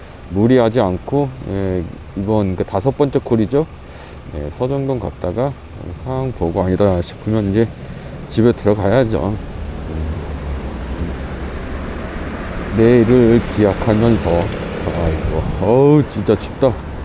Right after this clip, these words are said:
자, 그러면은 서정동 도착해서 일단 상황 보고 다시 영상 키도록 할게요. 네, 온입니다. 저는 이제 서정동에서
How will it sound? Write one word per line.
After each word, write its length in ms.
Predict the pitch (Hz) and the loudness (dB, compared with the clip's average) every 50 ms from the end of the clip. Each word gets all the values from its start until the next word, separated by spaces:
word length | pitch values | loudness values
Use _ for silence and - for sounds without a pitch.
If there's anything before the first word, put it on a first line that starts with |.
| - - - - - - - - - - - - | -10 -10 -10 -10 -10 -8 -8 -8 -8 -8 -8 -4
자, 140 | - 98 82 82 82 76 | -4 -2 -2 -2 -4 -4
그러면은 540 | 85 90 95 104 110 123 139 156 170 175 156 - - - - - - - - - - - - - - - - - - - - | -2 -2 0 2 2 2 4 2 2 0 -2 -6 -10 -12 -12 -12 -12 -12 -12 -12 -12 -12 -12 -12 -10 -8 -8 -8 -8 -8 -6
서정동 500 | - - 151 147 160 156 143 147 139 120 | 0 2 4 4 4 4 4 4 4 2
도착해서 600 | - 92 - 113 104 - 110 104 127 156 160 143 - - 98 - | 2 0 0 0 -2 0 -2 0 2 2 2 2 -2 -4 -6 -6
일단 280 | 110 - - 123 117 | -2 0 2 2 2
상황 340 | 113 135 165 170 170 165 156 | 2 2 2 4 4 4 2
보고 340 | 131 113 110 117 151 160 151 143 - | 4 2 4 4 4 4 2 2 0
다시 200 | 110 101 113 139 | 0 2 2 2
영상 240 | 120 107 127 131 - | 2 2 0 0 2
키도록 340 | - 160 - 151 143 135 - | 2 2 2 2 2 2 2
할게요. 500 | 160 151 - 170 156 131 127 160 190 - - - - - - - - - - - - - - - - - - - - - - - - - - - - - - - - - - - - - - - - - - - - - - - - - - - - - - - - - - - - - - - - - | 0 2 4 4 4 6 4 2 0 -2 -4 -4 -4 -6 -6 -8 -8 -10 -10 -12 -10 -10 -8 -8 -6 -6 -6 -8 -8 -8 -6 -6 -6 -6 -8 -8 -8 -8 -8 -8 -6 -6 -6 -2 -4 -4 -4 -4 -12 -12 -12 -12 -10 -8 -8 -8 -8 -10 -14 -16 -16 -16 -14 -14 -14 -16 -16 -18 -20 -16 -10 -10 -8 -2
네, 280 | - 110 123 131 113 98 - | 2 4 4 4 4 2 2
온입니다. 480 | 104 98 98 104 104 98 98 95 85 90 87 87 85 87 87 82 82 82 80 | 2 2 4 4 4 4 4 4 4 4 4 4 4 4 4 2 2 0 0
저는 480 | 82 90 90 90 92 92 92 92 92 87 | 0 0 2 2 4 4 4 2 2 2
이제 220 | 87 95 92 87 | 4 4 4 4
서정동에서 1300 | - - - 117 113 127 127 123 113 110 107 107 101 98 98 92 90 95 95 98 98 90 - 110 110 104 | 2 0 -4 -2 0 0 2 2 2 2 2 2 2 2 0 0 -2 0 0 0 0 0 2 2 2 2